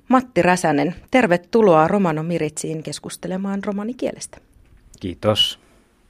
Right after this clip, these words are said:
Speaker 1: Mistä tämä huolestuttava romanikielen tilanne johtuu, Matti?
Speaker 2: Asenne kieltä kohtaan ratkaisee paljon niin yksilön tasolla kuin sitten yhteisössäkin. Se, mikä koetaan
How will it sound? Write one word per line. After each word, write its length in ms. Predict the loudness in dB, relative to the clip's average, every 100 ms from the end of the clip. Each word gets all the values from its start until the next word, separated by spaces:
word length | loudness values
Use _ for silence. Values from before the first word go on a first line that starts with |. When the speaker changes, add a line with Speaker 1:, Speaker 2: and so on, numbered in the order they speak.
| _ _ _ 0
Speaker 1:
Mistä 420 | 2 0 -2 0
tämä 300 | 2 2 2 4
huolestuttava 760 | 4 4 2 -6 -6 -4 -4 -4
romanikielen 640 | -4 -2 -4 -8 -8 -8
tilanne 360 | -8 -8 -8 -6
johtuu, 540 | -4 -4 -4 -10 -8
Matti? 380 | -10 -14 -20 -20 -20 -20 -20 -20 -20 _ _ -20 _ _ _ _ _ _ _ _ _ _
Speaker 2:
Asenne 400 | 2 4 4 2
kieltä 380 | 2 2 2 0
kohtaan 440 | 0 -2 -2 -2
ratkaisee 540 | -2 -2 -2 -2 -2 -2
paljon 480 | 2 4 2 0 -2
niin 240 | -4 -4
yksilön 520 | -6 -8 -8 -6 -4
tasolla 380 | -2 -2 -2 -4
kuin 180 | -4 -8
sitten 380 | -8 -6 -4 -4
yhteisössäkin. 960 | -4 -6 -10 -10 -14 -18 -16 -16 -18 -20 _ _ _ _ -20 _ _ _ _ _
Se, 180 | -4 0
mikä 320 | 0 0 -2
koetaan 680 | 0 2 2 2 2 2